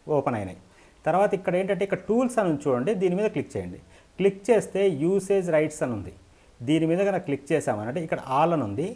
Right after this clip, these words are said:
Creative Commons లైసెన్స్ ఉంది, commercial and other licenses ఉంది. ఈ రెండు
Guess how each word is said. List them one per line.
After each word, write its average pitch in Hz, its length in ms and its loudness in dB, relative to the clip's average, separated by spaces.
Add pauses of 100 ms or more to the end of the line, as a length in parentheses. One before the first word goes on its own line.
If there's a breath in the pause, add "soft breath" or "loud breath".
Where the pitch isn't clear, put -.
(460 loud breath)
Creative 175 400 2
Commons 160 280 0
లైసెన్స్ 143 380 -2
ఉంది, 113 180 -4 (280)
commercial 156 400 -2
and 180 100 -6 (100)
other 139 200 0
licenses 127 480 -6
ఉంది. 82 140 -16 (560 loud breath)
ఈ 170 40 2 (100)
రెండు 160 160 2